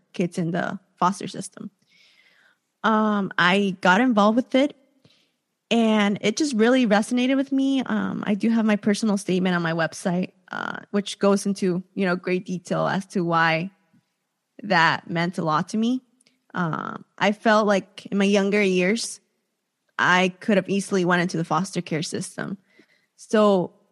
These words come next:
I just felt like, you know, advocating for children is so important. Sometimes they tend to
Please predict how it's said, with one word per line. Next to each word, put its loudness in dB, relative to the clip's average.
I 2
just -6
felt 2
like, -4
you -4
know, -2
advocating -2
for -16
children -8
is -8
so -4
important. -8
Sometimes -4
they 2
tend -2
to -2